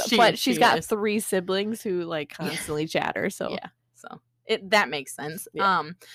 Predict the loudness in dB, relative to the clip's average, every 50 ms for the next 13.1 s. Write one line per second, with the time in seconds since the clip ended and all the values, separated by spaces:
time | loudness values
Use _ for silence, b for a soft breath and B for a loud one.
0 | B B B -2 -2 -2 -2 -2 -2 -2 -2 -2 -4 -6 -6 -4 -4 -4 -4 -6
1 | -6 -8 -6 -6 -4 -4 -6 -8 -8 -6 -4 -4 -4 -4 -6 -8 -10 -10 -8 -4
2 | -4 -2 -2 -2 -4 -4 -6 -8 -12 _ _ -10 -6 -4 -4 -4 -4 -6 -6 -6
3 | -6 -4 -2 0 0 0 0 -2 -4 -8 -10 -10 -10 -8 -4 -2 0 0 -2 -2
4 | -6 -10 -12 -8 -6 -6 -4 -4 -6 -6 -8 -10 -12 -14 _ _ _ -14 -10 -10
5 | -8 -8 -8 -10 -10 -12 -12 -12 -14 -16 _ _ _ _ _ _ _ _ _ _
6 | _ -20 -20 -20 -2 2 2 2 2 0 -2 -2 -2 0 -2 -4 -6 B B B
7 | B B B B B B B -6 -4 -4 -4 -4 -4 -4 -6 -6 -8 -8 -10 -12
8 | -10 -10 -8 -8 -8 -8 -6 -6 -4 -4 -4 -6 -6 -8 -4 0 0 0 2 2
9 | 0 -2 -4 -6 -6 -4 -4 -6 -6 -8 -8 -4 -2 0 0 0 -2 -4 -10 _
10 | _ _ _ _ _ _ _ -2 2 4 4 4 2 0 -4 -12 -16 _ _ -16
11 | -10 -6 -4 -4 -4 -6 -8 -10 -8 -6 -6 -6 -6 -8 -10 -10 -4 -2 0 0
12 | 0 -2 -4 -8 -6 -4 0 0 0 0 0 -2 -8 -10 -10 -10 -10 -8 -10 -10
13 | -10 -12